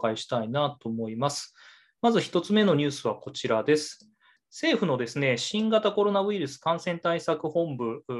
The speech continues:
ー、から出た発表によりますと、これが三月十七日に出た新型コロナウイルス感染症まん延防止重点措置の終了に関する公示というのが出てます。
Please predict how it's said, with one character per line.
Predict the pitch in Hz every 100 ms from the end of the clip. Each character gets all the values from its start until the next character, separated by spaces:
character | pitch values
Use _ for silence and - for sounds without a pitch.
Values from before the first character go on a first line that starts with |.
| 117 113
ー、 |
か | 151 185
ら | 123
出 | 131
た | 127 113
発 | 117 - 143
表 |
に | 139 135
よ |
り | 131 131
ま | 135
す | 131
と、 | - 170
こ | -
れ | 180
が | 170
三 | 233 240
月 | 139 -
十 | 120 139
七 | 170
日 | 165 165 -
に | 139 110
出 | 117
た | 113 147 147 113 - - _
新 | - 175
型 | 170 165
コ | 170
ロ | 165
ナ | 160
ウ | 156
イ | 151
ル | 117
ス |
感 | - 131 131
染 | - 127 123
症 | - 120 117 - -
ま | 147 151
ん | 151
延 | 151 147 135
防 | 147 147
止 | 143
重 | 135 147 147
点 | 147 143
措 | 143 147
置 | 123
の | 110
終 | - 190 190
了 | 180 175
に | 170
関 | 180 170
す | 135 -
る | -
公 | - 120 117
示 | 131 -
と | 107
い | 113
う | 110
の | 107
が | 104
出 | 117
て | 113 110
ま | 110 131
す。 | -